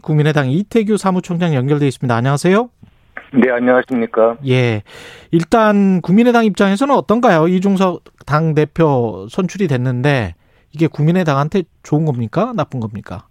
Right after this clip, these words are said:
Speaker 2: 뭐, 좋고 나쁨을 떠나서
Speaker 1: 예.
Speaker 2: 안철수 대표께서도 말씀하셨지만 사실 이번에 이준석 대표의 당선은 사실 이천십일 년대 안철수 현상 이후에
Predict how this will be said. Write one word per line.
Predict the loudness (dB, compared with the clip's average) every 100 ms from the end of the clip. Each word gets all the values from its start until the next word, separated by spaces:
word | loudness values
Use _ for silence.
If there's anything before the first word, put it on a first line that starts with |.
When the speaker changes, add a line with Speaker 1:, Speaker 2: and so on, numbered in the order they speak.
| _ _ _ _ _ _ _ _ _ _ _ -20
Speaker 2:
뭐, | -2 0 0 -2
좋고 | -4 -2
나쁨을 | 0 -2 -4 -8 -4
떠나서 | -2 0 -2 0 2 4 4 2
Speaker 1:
예. | 2
Speaker 2:
안철수 | 0 -2 -6 -10 -4
대표께서도 | -4 -4 -6 -4 -4 -4 0 2 2 2
말씀하셨지만 | 0 -2 -4 -2 -4 -4 -6 -4
사실 | -6 -2 0 -2 -6 -20 _ _
이번에 | -6 0 0 2
이준석 | 0 -2 -2 -2 0
대표의 | -2 -4 -2 0 2 2 2 2 0 0 2 2 2 0 -2 -4
당선은 | -6 -4 -2 0 0 -4
사실 | -8 -8 -8
이천십일 | -10 -8 -2 -2 -2 -10 -8 -2
년대 | -2 0 -2 -6 -20 -16 -6
안철수 | -6 0 -2 0 0
현상 | 0 0 0
이후에 | -2 -4 0 2 0 -2 -10